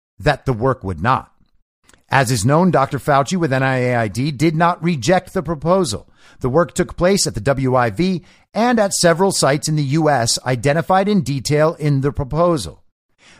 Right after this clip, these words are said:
The EcoHealth Alliance response to the Preempt B A A is placed along with other proposal documents in the Preempt folder on the darpa Biological Technologies Office, J W I C S, top secret,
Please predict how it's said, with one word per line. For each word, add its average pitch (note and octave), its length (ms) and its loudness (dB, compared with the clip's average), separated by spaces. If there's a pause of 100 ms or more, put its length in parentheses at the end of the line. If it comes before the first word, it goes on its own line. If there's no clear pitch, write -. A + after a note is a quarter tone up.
The C3+ 200 -4
EcoHealth C3 400 2
Alliance B2 640 -2
response C3 760 -4
to D#3+ 140 -2
the C#3+ 120 -4
Preempt C#3 580 -4
B B2+ 180 -2
A A#2 180 0
A B2+ 280 -2 (340)
is C#3+ 140 -4
placed G3+ 400 0
along D#3 380 2
with B2+ 140 0
other E3+ 280 0
proposal C#3 420 -2
documents D#3 600 0
in F#3+ 180 2
the D#3+ 80 0
Preempt D#3 420 -2
folder E3 460 0
on B2+ 160 -4
the A#2 80 -2
darpa D3+ 380 -2
Biological B2+ 580 -2
Technologies A#2+ 720 -4
Office, C#3 440 -2 (360)
J D3+ 280 0
W D3 400 0
I C3 180 2
C B2+ 380 -2
S, B2+ 340 0 (240)
top D2+ 260 -14
secret, F3 520 -4